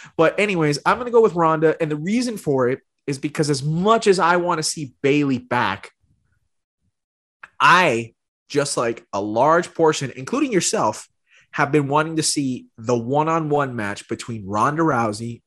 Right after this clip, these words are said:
and Becky Lynch for years. And we were this close to getting it. And then W W E shot themselves in the foot by just shooing in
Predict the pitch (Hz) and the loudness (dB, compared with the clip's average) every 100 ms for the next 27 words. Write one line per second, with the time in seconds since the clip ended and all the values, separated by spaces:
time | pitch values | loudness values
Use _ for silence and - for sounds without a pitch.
0 | - 87 - - 120 170 156 120 113 - | -18 -16 -10 -10 -4 -4 -2 -4 -6 -10
1 | - _ _ _ _ - 101 92 95 113 | -12 _ _ _ _ -12 -10 -10 -8 -8
2 | 78 - - - _ _ _ _ _ _ | -10 -12 -12 -14 _ _ _ _ _ _
3 | _ - 107 104 139 151 110 85 - 95 | _ -8 -8 -4 -2 0 -2 -6 -14 -6
4 | 117 202 - - 196 196 - 190 180 139 | 0 2 0 0 0 0 -2 -2 0 0
5 | 131 123 - _ 120 117 123 131 131 147 | -4 -10 -14 _ -10 -6 -6 -6 -2 0
6 | 156 151 143 135 123 - - 156 185 208 | 2 2 0 -2 -2 -4 0 2 2 -4
7 | 202 - 202 196 196 - 202 160 - 113 | -8 -4 -4 -4 -8 -6 -2 -2 -4 -6
8 | 113 120 110 - - 175 196 208 220 208 | -4 -2 -2 -4 0 4 4 2 -2 -4
9 | 160 151 | -4 -6